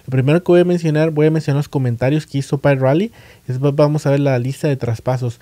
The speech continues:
Lo que se me hizo extraño es que dijo que primero el equipo de Los Ángeles Lakers derrotó al equipo de Miami Heat sin ninguna excusa. Y después lo que dijo que el equipo de los Lakers era el mejor equipo, pero que siempre iba a haber ese asterisco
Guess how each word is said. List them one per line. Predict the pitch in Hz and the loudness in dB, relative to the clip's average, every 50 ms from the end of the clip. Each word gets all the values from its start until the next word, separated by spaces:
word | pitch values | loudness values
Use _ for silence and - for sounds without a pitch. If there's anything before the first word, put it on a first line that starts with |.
| - - | -6 -2
Lo | 143 139 | -2 0
que | 139 151 | 2 0
se | 135 - 143 | 0 0 0
me | 135 143 | 2 2
hizo | 156 156 - | 2 2 0
extraño | 175 170 - - 156 160 175 185 | -2 -2 0 0 0 2 2 0
es | 180 - | -2 -2
que | - 156 | -2 -2
dijo | 156 165 175 | -2 -2 -2
que | - 165 | -4 -4
primero | 156 143 131 127 139 143 160 165 160 139 | -4 -4 -4 -2 0 2 2 2 0 0
el | 139 135 | -2 -4
equipo | 127 123 - 143 - | -4 -4 -6 -4 -2
de | 160 | -2
Los | 151 - | -2 -2
Ángeles | 156 147 151 147 139 | -2 -2 -2 -2 -2
Lakers | 131 135 139 - - 160 151 | -2 -2 -4 -2 -4 -4 -2
derrotó | 143 135 120 120 120 - - - 139 147 156 151 - - | -2 -2 -2 -2 -4 -6 -4 -2 2 2 2 0 -2 -4
al | - 131 127 123 123 120 | -4 -2 0 0 0 -2
equipo | 120 117 - 147 - 165 | -2 -4 -4 -4 0 0
de | 156 | 0
Miami | 139 135 131 135 143 | 2 2 0 0 0
Heat | 143 156 160 156 | 0 -2 -2 -4
sin | - - 143 131 | -6 -6 -4 -4
ninguna | 123 120 131 143 151 | -2 -2 -2 -2 -2
excusa. | 147 - - - 160 175 190 - - 240 - | -2 -4 -6 -6 -4 -4 -4 -2 -4 -6 -4
Y | - 170 | 0 0
después | 196 220 214 - - 175 180 | 0 0 -2 -2 0 0 2
lo | 180 175 | 2 0
que | 175 151 | 0 0
dijo | 139 143 151 - - 180 180 180 - - | 0 0 -2 -2 -2 -2 -2 -2 -4 -6
que | - | -6
el | 131 127 | -6 -4
equipo | 123 143 135 - 156 | -4 -6 -4 -2 0
de | 143 | 0
los | 131 127 | 2 0
Lakers | 139 143 - 156 147 - 147 | -2 -2 -2 -6 -6 -4 -4
era | 139 143 147 | -2 -2 0
el | 139 | -2
mejor | 131 123 120 110 - 135 135 | -2 -2 -4 -2 -2 -2 -2
equipo, | 131 123 - 139 139 - - 143 139 139 - - | -2 -2 -4 -6 -6 -4 -4 -4 -4 -4 -2 -2
pero | - 160 170 180 180 185 185 _ | 0 2 2 2 0 -2 -4 _
que | - 131 127 | -4 -4 -4
siempre | 117 - 147 143 151 160 156 | -2 -2 -2 -2 0 0 2
iba | 156 151 | 2 2
a | 147 | 2
haber | 143 143 143 151 - | 2 2 2 0 -2
ese | 156 143 - 160 | -4 -4 -2 -4
asterisco | 156 - - - 131 123 127 143 180 - - - - 208 226 | -4 -4 -4 -4 -4 -2 0 -2 -2 -4 -6 -6 -4 -4 -4